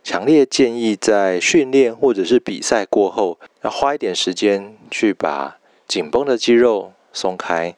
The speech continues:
伸展开。而且训练后啊，运动后，肌肉组织温度会比较高，这个时候再去伸展，效果会更好。那甚至可以增加我们的肌肉的循环，让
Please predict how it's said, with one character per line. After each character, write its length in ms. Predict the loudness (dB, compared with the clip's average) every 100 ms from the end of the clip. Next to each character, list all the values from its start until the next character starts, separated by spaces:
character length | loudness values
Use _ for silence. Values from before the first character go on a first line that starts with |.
| -6
伸 200 | -4 0
展 200 | -2 -4
开。 360 | -4 -4 -6 -12 _ -20 -20 _ _ _
而 120 | -2
且 500 | 2 2 2 0 -4 -4
训 260 | 0 2
练 160 | 2 0
后 200 | 0 -2
啊， 100 | 0
运 220 | -2 0
动 180 | 0 0
后， 340 | -2 -2 -2 -10 _
肌 160 | 2
肉 160 | 4 4
组 160 | 2 0
织 480 | 2 2 4 2 2
温 180 | 0 2
度 140 | 2
会 80 | 2
比 100 | 0
较 180 | -2 -2
高， 280 | -2 -4
这 120 | 0 0
个 140 | 0
时 180 | 0 0
候 220 | 2 0
再 140 | 0
去 200 | 0 0
伸 240 | 2 0 0
展， 200 | -4 -2
效 220 | -2 -2
果 120 | -2
会 120 | -6 -2
更 200 | -2 -2
好。 280 | -4 -4 -6 -2
那 200 | -2 2
甚 220 | 0 2
至 160 | 2 2
可 160 | 4
以 160 | 2 2
增 320 | 0 0 0
加 360 | 0 2 0 -4
我 100 | -6
们 140 | -2 -2
的 80 |
肌 160 | 0 2
肉 160 | 4 2
的 80 |
循 260 | 0 0 0
环， 380 | 0 -4 -6 -6
让 440 | -2 -2 -4 -12